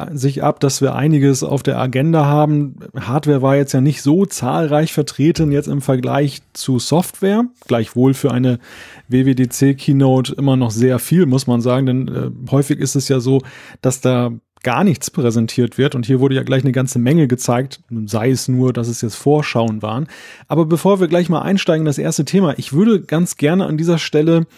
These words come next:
das Umfrageergebnis unserer vierundzwanzig Stunden Express-Umfrage mal vortragen. Und das gibt auch so ein bisschen Rückschluss dazu,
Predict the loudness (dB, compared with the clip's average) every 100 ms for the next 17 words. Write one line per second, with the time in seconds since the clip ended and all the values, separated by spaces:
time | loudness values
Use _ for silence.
0 | -20 -8 -6 -2 -2 0 0 0 -2 0
1 | 0 0 -2 -2 -2 0 0 0 0 0
2 | 0 -2 -4 -6 -14 -2 0 0 0 -2
3 | -4 -4 -2 0 -2 -4 -16 _ _ 0
4 | 2 0 -2 -2 0 0 0 0 0 0
5 | 0 0 0 -2 -2 -2 0 0 2 0
6 | 2 2 0 -2 -6 -2 -2 0 0 -2
7 | 0 -2